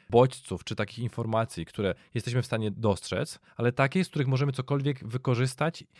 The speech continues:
i przerzucić je na naszą korzyść i też na wartości, które wam dostarczamy. Znowu, modele są pewnym wycinkiem. Wycinkiem, który definiuje nam,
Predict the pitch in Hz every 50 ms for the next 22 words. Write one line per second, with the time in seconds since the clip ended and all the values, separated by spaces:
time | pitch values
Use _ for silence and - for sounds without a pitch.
0 | - - - _ - 151 143 - - - 135 135 147 151 143 - - 156 143 131
1 | - 147 139 139 135 131 123 - 143 131 - 135 131 127 - 95 87 - - 120
2 | 131 123 139 139 127 139 139 - - 139 131 - - 127 - 131 120 120 117 120
3 | 117 - 123 113 - - 117 101 90 82 - _ _ _ - - _ _ _ _
4 | _ _ _ _ - 120 120 156 170 156 127 110 101 98 110 123 123 156 160 170
5 | 170 - 170 151 131 - 151 151 143 151 151 139 123 143 139 135 - - 156 151
6 | 131 - - 76 76 78 - _ _ _ _ - - 120 139 135 - 147 143 135
7 | - 165 151 - 143 131 127 135 131 - 147 143 143 147 151 156 160 175